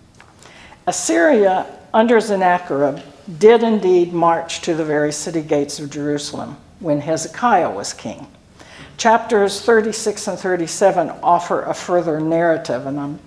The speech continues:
sure we'll look at that at some point.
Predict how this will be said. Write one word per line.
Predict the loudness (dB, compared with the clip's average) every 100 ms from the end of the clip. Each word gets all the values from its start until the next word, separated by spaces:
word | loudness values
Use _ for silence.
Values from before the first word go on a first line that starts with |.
| -16 -10
sure | -6
we'll | -4 -6 -10 -10
look | -6 -6
at | -6
that | -8 -8 -8
at | -16 -20 -18
some | -14 -12 -10
point. | -8 -8